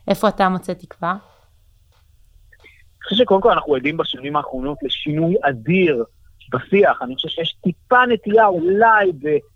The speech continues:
Speaker 2: אצל אנשים מסוימים קצת לזלזל. אנחנו כאילו שיח, שיח, מדברים כל הזמן, לא, אז אין שום דבר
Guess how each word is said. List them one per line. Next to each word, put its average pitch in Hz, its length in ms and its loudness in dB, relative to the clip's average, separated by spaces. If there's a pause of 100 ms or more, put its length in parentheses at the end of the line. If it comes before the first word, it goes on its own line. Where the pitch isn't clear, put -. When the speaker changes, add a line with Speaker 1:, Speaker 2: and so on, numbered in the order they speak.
(320)
Speaker 2:
אצל 160 180 0
אנשים 156 300 0
מסוימים 185 360 0
קצת - 260 -4
לזלזל. 147 480 0
אנחנו 135 240 -8
כאילו 208 240 -12 (100)
שיח, 269 400 2
שיח, 254 280 0
מדברים 185 420 0
כל 202 160 -2
הזמן, 185 160 -2
לא, 175 240 4
אז 120 60 -8 (180)
אין 208 160 2
שום 226 220 -6
דבר 202 420 2